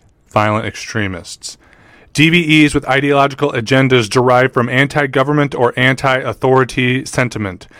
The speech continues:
including opposition to perceived economic,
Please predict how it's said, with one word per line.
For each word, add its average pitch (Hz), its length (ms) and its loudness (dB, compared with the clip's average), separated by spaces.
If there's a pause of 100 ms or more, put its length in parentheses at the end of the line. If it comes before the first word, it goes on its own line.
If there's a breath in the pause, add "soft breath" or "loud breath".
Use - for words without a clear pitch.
(280 loud breath)
including 131 520 2
opposition 139 760 0
to - 100 -8
perceived 131 580 -2
economic, 156 840 0